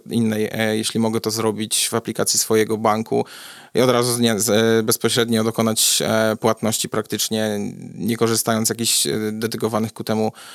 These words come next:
e, portali. Warto więc skupić się na obszarach, e, użytkowników, e, słuchając ich potrzeb.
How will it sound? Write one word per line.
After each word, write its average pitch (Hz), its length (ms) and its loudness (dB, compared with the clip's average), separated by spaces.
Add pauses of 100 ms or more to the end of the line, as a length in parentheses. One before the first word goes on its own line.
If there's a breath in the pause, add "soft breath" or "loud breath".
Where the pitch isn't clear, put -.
(280 loud breath)
e, 110 320 0
portali. 110 580 0 (640 soft breath)
Warto 139 320 0
więc 139 180 4
skupić 143 400 2
się 131 260 4
na 123 200 4
obszarach, 131 720 2
e, 113 600 2
użytkowników, 123 1200 0
e, 107 120 -4
słuchając 120 500 2
ich 117 120 -4
potrzeb. 117 580 2